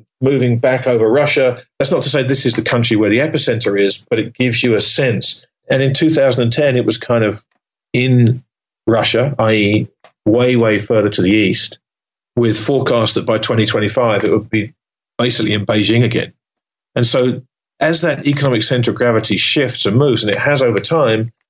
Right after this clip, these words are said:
so the wealth is transferred. And I think going back to our discussion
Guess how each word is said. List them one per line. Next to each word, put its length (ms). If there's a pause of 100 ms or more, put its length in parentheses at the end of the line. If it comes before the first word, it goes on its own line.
(320)
so 560
the 180
wealth 480
is 200
transferred. 560 (160)
And 120
I 80
think 460 (400)
going 160
back 220
to 140
our 300
discussion 720